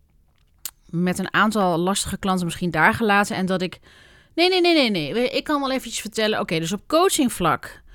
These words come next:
wat ik altijd verkeerd heb gedaan. Verkeerd vind ik altijd zo'n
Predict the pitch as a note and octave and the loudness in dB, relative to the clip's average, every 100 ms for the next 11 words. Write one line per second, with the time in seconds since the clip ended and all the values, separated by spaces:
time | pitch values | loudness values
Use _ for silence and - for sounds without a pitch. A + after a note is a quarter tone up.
0 | - - - G3+ B3+ - G#3+ G3+ F3 D#3+ | -20 -20 -6 -2 -2 0 0 0 -2 -2
1 | - - - E3 B3 D4+ E4 A#3+ - F3 | -6 -14 -14 -6 -2 0 2 6 6 6
2 | D#3 D3 A3 G4+ A4+ - - - - - | -2 0 0 -2 -6 -20 -20 -14 -12 -12
3 | - - A3 G#3 G3+ - F3+ E3 D#3+ - | -10 -8 -6 -4 -4 -2 -4 -4 -4 -2
4 | D#3+ D3+ C#3+ | 0 0 -2